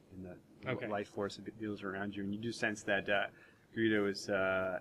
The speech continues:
Speaker 1: is, uh, on
Speaker 2: He's
Speaker 1: edge,
Speaker 2: hesitating.
Speaker 1: on edge. And so, uh, you, the specific upgrade for yours, I think, is sense danger.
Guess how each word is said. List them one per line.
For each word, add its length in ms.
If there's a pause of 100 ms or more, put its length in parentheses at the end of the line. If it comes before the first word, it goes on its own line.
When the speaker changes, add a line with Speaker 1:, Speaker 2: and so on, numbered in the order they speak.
(120)
Speaker 1:
is, 280
uh, 220
on 140
Speaker 2:
He's 80
Speaker 1:
edge, 140
Speaker 2:
hesitating. 520
Speaker 1:
on 220
edge. 380 (480)
And 140
so, 300
uh, 60
you, 200
the 140
specific 520
upgrade 380
for 60
yours, 260
I 60
think, 200
is 80
sense 260
danger. 500